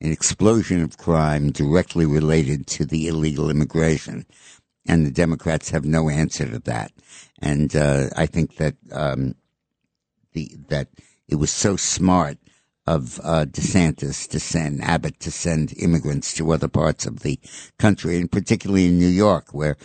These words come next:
Adams loves to posture we're a sanctuary city,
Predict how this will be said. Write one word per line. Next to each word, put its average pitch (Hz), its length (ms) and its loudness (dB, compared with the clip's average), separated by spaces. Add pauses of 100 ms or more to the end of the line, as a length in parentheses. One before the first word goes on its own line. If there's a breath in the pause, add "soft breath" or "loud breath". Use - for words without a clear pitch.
(460 loud breath)
Adams 82 440 0
loves 85 360 0
to - 100 -14
posture 82 560 -4
we're 80 220 -2
a 73 80 -4
sanctuary 78 680 -6
city, 73 460 -4